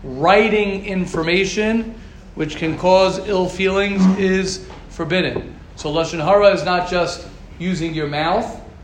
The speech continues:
Lashon Hara is writing the information. Nowadays, right, it would be with sending a WhatsApp or sending a message, and that is pure Lashon Hara, especially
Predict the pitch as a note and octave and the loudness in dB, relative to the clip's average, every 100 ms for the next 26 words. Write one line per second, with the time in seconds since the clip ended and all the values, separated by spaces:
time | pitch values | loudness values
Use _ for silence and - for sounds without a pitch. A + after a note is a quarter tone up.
0 | - - D3+ E3+ D#3 F3 F#3+ F#3+ F#3+ F3+ | -14 -8 -6 -6 -4 0 2 0 0 0
1 | E3 C#3 C#3+ E3+ F#3 F#3 F#3+ F#3 F#3 - | -2 -6 -2 0 0 0 -2 -2 -4 -8
2 | - - D#3+ E3 E3+ E3 F3+ F#3 G#3 G3+ | -16 -12 -6 -6 -4 -2 0 0 0 -2
3 | G3+ F#3+ - - - D#3+ E3+ E3+ F3+ F#3 | -2 -8 -14 -16 -6 0 2 2 0 0
4 | F#3+ F#3+ - - - - - - D#3+ F3+ | 0 0 -6 -10 -16 -20 -18 -6 0 2
5 | F3 E3 D3 F3 F3 E3 E3 D#3+ - - | 2 0 0 0 0 0 -2 -4 -8 -4
6 | E3+ E3+ E3+ E3 D#3+ C#3+ D#3 E3+ F#3 F3 | -2 -2 -4 -4 -4 -2 0 0 0 0
7 | F3 F3 - - - - - D#3 D3 - | 0 -4 -10 -16 -20 -20 -12 -6 -4 0
8 | F3 E3+ E3 D3+ D#3 E3 G3+ G#3+ G3 F#3 | 0 0 -2 0 0 0 2 2 2 -6
9 | - - - - - D3+ D#3 D#3 E3 E3+ | -12 -18 -20 -16 -6 -2 -2 0 2 2
10 | D3+ - - F#3+ F3+ E3 - D#3 E3 B2+ | -2 -6 -6 -2 0 0 -2 -2 0 -2
11 | G#2 - - - - C#3 - F#3 F#3 F#3+ | -6 -14 -18 -18 -14 -10 -4 -2 -2 -2
12 | F3+ E3+ | -2 -2